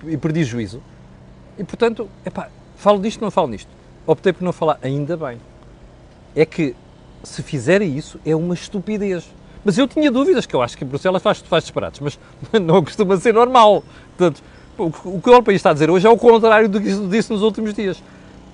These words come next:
É verdade? Não faço ideia. Mas uma coisa é certa. O tope al gas parece que não é medida que os europeus queiram cheirar e adotar para o resto da Europa. Quais são as consequências disto?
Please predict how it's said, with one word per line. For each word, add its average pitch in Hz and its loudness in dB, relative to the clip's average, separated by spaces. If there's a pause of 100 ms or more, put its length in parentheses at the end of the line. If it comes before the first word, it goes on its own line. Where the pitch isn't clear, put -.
É 165 8
verdade? 160 4 (100)
Não 127 -6
faço 131 -8
ideia. 90 -6 (580)
Mas 127 -6
uma 147 -2
coisa 156 0
é 160 2
certa. 101 -6 (1300)
O 143 -4
tope 180 6
al 165 8
gas 143 2 (600)
parece 156 0
que - -8
não 165 2
é 170 6
medida 165 2 (1400)
que 170 -4
os 156 0
europeus 170 0
queiram 185 0
cheirar 170 0 (340)
e 147 0
adotar 147 2
para 147 -2
o 135 2
resto 135 -2
da 147 -2
Europa. 104 -4 (140)
Quais 180 4
são 208 0
as 190 0
consequências 160 -2
disto? 175 -8